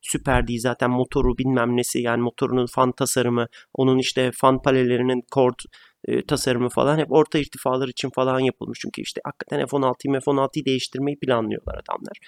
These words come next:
Ondan sonra işte üzerindeki, e, optik sensörler bir nesil geriden geliyor. Şu oluyor,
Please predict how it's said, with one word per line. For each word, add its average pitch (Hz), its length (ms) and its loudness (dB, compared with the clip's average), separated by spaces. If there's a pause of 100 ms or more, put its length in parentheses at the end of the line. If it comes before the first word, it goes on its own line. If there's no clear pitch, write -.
(600)
Ondan - 360 -2
sonra 156 300 -4
işte - 180 -6
üzerindeki, 143 800 2 (360)
e, 139 120 2
optik - 380 -2
sensörler 139 640 2
bir 139 100 -2
nesil 135 300 0
geriden 127 460 0
geliyor. 135 320 -10
Şu - 160 -4
oluyor, 123 320 -2